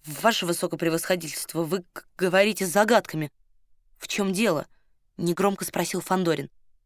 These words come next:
"Не знаю, Эраст Петрович, не знаю!" — вскричал Мизинов. "Надеялся, что вы с господином Казанзаки мне объясните".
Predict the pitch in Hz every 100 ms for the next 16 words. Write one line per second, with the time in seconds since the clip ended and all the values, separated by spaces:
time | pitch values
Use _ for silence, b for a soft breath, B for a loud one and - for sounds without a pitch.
0 | _ - 180 285 294 359 349 226 233 277
1 | - - 302 240 156 - 262 311 349 370
2 | 214 147 - _ - - 226 214 202 233
3 | 196 151 - _ _ _ _ _ - 185
4 | 202 285 - 277 - 247 330 202 214 214
5 | 202 208 180 180 214 208 208 208 214 202
6 | 220 254 226 160 -